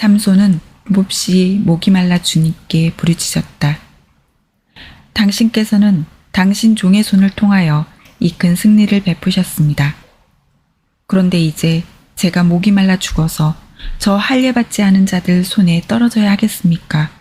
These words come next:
하느님께서 르이에 있는 우묵한 곳을 쪼개시니 거기에서 물이 솟아나왔다.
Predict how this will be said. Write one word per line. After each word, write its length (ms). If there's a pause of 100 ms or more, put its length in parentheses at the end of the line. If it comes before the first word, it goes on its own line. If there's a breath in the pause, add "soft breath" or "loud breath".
(1400 soft breath)
하느님께서 1000 (220)
르이에 380
있는 260
우묵한 500
곳을 360
쪼개시니 640 (580 loud breath)
거기에서 540
물이 260
솟아나왔다. 840